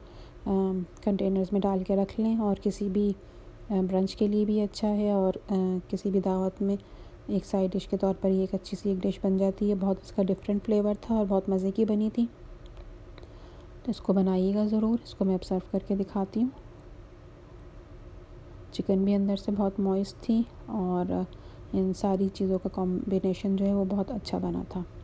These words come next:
तो ये जितना ये मैं portion निकाल रही हूँ, इस तरह से एक-एक portion निकाल के तो इसको छोटे containers में डाल के freeze कर दें और फिर जब निकालना हो तो, अ, खाना हो तो उसको microwave में डाल के इसको दोबारा से गर्म कर लें तो ये बिल्कुल वैसे ही fresh हो जाता है।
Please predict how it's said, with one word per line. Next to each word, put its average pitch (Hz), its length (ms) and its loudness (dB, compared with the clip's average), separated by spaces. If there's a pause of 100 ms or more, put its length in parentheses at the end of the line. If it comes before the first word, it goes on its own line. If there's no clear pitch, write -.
(1040)
तो - 60 2
ये 190 100 2
जितना 202 300 0
ये 190 160 4
मैं 190 140 2
portion 196 360 4
निकाल 196 380 2
रही 190 120 0
हूँ, 220 80 2
इस 214 120 -4
तरह 190 200 2
से 190 440 2
एक-एक 190 260 -2
portion 190 280 0
निकाल 190 420 0
के 214 160 0
तो 202 140 0
इसको 180 360 0 (420)
छोटे 190 240 0
containers 185 580 2
में 190 100 4
डाल 185 240 2
के 196 100 0
freeze 196 360 0
कर 208 180 2
दें 240 200 2 (340)
और 185 280 2
फिर 180 260 2
जब 180 160 2
निकालना 185 480 2
हो 202 120 0
तो, 185 200 0 (640)
अ, 175 380 2
खाना 190 240 2
हो 196 100 2
तो 196 100 2
उसको 190 200 -2
microwave 180 440 2
में 180 160 0
डाल 180 220 0
के 190 140 0
इसको 185 240 -2
दोबारा 180 360 0
से 185 180 -2
गर्म 190 260 0
कर 208 160 0
लें 208 160 0
तो 196 100 -2
ये 185 120 2
बिल्कुल 185 280 0
वैसे 185 280 0
ही 190 120 2
fresh 180 340 -2
हो 202 100 0
जाता 214 260 0
है। 240 80 2